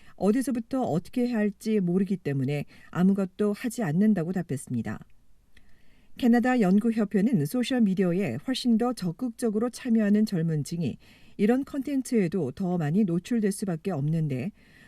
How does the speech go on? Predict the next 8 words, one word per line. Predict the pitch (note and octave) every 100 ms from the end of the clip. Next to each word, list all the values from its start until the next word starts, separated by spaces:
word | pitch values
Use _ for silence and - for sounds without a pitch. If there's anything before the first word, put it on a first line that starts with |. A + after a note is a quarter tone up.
| -
문제는 | A3 G#3+ A#3+ A3+ B2+ - - -
이런 | G#3 G#3+ C3 C#3+
인종차별적이고 | G3 G#3+ C#4+ D4 - C4+ D4 C#4 A#3+ F#3+ F3+ D#3+ A#2
혐오스러운 | - C4 C4 B3+ C4+
콘텐츠를 | - B3+ A#3 G3+ G#3 B3
자꾸 | A#3 - D3+ - A3+
접하게 | G#3 D#3+ D#3+ D3
되면 | C3+ F#3